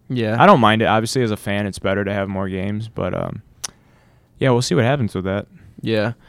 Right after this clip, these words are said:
Speaker 1: All right. Uh, on to some N B A talk.
Speaker 2: Mm-hmm.
Speaker 1: Uh, the Bulls,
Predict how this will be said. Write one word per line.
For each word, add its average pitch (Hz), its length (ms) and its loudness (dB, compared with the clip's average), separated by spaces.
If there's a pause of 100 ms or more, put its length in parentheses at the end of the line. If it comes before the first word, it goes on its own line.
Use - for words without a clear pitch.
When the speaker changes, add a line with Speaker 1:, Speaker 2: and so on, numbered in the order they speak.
(440)
Speaker 1:
All 120 80 -8
right. 101 340 -4
Uh, 113 300 0
on 135 220 -2
to 135 80 -4
some 110 420 -6 (100)
N 113 200 -4
B 104 220 -6
A 101 140 -2
talk. 110 540 -6
Speaker 2:
Mm-hmm. 104 300 -4 (260)
Speaker 1:
Uh, 110 460 2 (520)
the 127 100 -4
Bulls, 120 760 -4